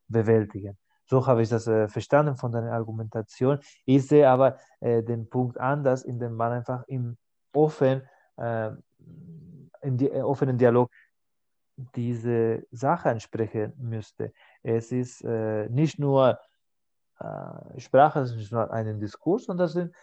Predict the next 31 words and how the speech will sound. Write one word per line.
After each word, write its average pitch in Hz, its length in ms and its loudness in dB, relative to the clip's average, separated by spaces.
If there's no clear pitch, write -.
tatsächlich 139 680 0
Straftaten, 135 920 0
wenn 120 100 -8
man 117 160 -4
das 117 140 -4
ein 117 120 -6
bisschen, 113 300 -8
äh, 107 340 -8
den 117 240 -8
Rückblick 147 540 -6
sieht, 123 420 -2
was 120 320 0
die 120 200 -6
A 117 160 -2
F 113 180 -8
D 120 240 -2
oder, 113 400 -2
äh, 107 100 -8
Menschen, 120 360 -6
die - 380 -8
anhängig 123 640 -4
für 113 220 -6
diese 110 220 -4
Partei 113 520 -2
sind, 117 260 -8
indem 104 280 -8
sie 107 120 -10
zum 107 160 -10
Beispiel 110 380 -2
Brandstiftung, 123 1080 -2
ähm, 107 480 -8